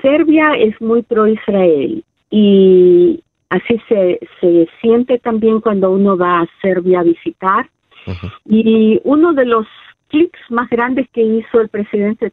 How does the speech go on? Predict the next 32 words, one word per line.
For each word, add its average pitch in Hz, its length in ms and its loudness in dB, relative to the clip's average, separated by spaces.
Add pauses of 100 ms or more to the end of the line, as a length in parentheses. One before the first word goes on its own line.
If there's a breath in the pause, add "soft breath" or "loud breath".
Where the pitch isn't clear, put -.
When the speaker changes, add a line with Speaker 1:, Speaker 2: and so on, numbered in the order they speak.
Speaker 1:
Trump 339 320 -2
es, 196 160 -8 (140)
eh, 190 260 -2
sorprender 190 560 -2
a 247 80 -4
Vučić 196 460 -6 (800 soft breath)
y 208 100 0
decirle 220 500 0
que 208 100 -8
él 202 100 -6
pasa 196 460 -6
su 165 1040 2
embajada 180 1000 -4
a, 160 580 -2 (280)
a 143 500 -2 (400)
Jerusalén. 160 600 -6
Speaker 2:
Sí, 117 160 -4
de 107 120 -4
hecho 120 220 -6
circulan 120 460 -4
esos 113 280 -8
vídeos, 110 380 -2
¿no? 110 140 -4
Circularon 104 560 -4
en 107 100 -6
redes 110 320 -6
de 117 80 -2
la 113 80 -2
Speaker 1:
Sí. 113 60 0
Speaker 2:
firma 123 240 -4
del 120 100 -8
documento, 123 680 -4